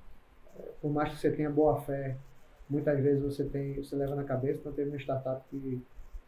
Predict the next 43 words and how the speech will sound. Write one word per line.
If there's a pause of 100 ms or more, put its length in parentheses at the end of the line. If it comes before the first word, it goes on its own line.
(320)
eu
investi
muito
nos
meninos, (480)
tive
até
um
sentimento
de
pai
mesmo,
porque
eles
eram, (800)
tinham
dado
ser
meus
filhos. (1080)
E,
e
fui
tão (200)
correto
com
eles
que
eu
peguei, (260)
disse
que
era
trinta
e
três,
trinta
e
três
e
trinta
e
três.